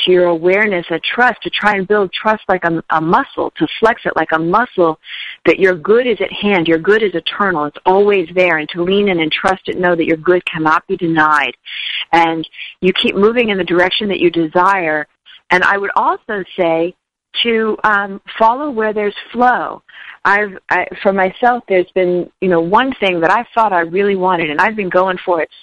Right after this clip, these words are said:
so hard for the last couple of years, and it hasn't happened. But then this whole speaking and writing thing is, like, on fire. And so what I, what I decided to do is, is kind of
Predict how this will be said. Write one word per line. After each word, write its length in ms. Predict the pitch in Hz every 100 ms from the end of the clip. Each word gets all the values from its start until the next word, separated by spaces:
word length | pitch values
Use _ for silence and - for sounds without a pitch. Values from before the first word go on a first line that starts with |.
| -
so 220 | 220 220
hard 340 | 220 208 208
for 100 | -
the 80 | 180
last 260 | 170 156 -
couple 260 | - 170
of 60 | 170
years, 340 | 165 160 160 - - - -
and 100 | -
it 80 | 190
hasn't 340 | - 262 285 226
happened. 520 | 233 269 - - - - - _ - -
But 120 | 208
then 140 | 214
this 160 | 220 208
whole 300 | 247 285 302 -
speaking 420 | - 277 294 214 185
and 140 | 170
writing 360 | 190 277 277 196 -
thing 320 | 170 170 160 -
is, 200 | 180 165
like, 240 | 180 175 175
on 180 | 170 165 -
fire. 420 | 269 233 123 - - - - _
And 400 | 190 190 190 180 - - _ -
so 120 | 240
what 220 | 220 226
I, 180 | 220 214
what 220 | - 214
I 80 | 202
decided 400 | 196 247 269 311
to 240 | - _ 302
do 120 | 311
is, 180 | 190 170 -
is 160 | - 196
kind 240 | - 233
of 80 | 254